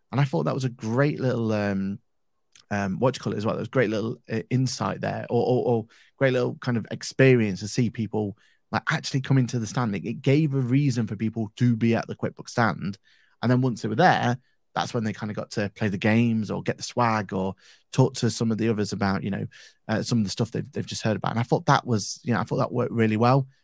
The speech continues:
And I felt like it worked better than the previous year. Am I misremembering it,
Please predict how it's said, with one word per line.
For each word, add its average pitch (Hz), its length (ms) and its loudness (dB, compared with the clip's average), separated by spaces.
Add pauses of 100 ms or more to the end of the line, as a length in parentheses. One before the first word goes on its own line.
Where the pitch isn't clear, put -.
(100)
And 131 100 2
I 135 40 2 (260)
felt 185 300 4
like - 300 -6
it - 60 -10
worked 120 280 -4
better 120 320 -2
than 123 240 0
the 113 80 -2
previous 127 380 0
year. 151 160 4
Am 143 100 2
I 143 100 4
misremembering 156 640 2
it, 165 160 -2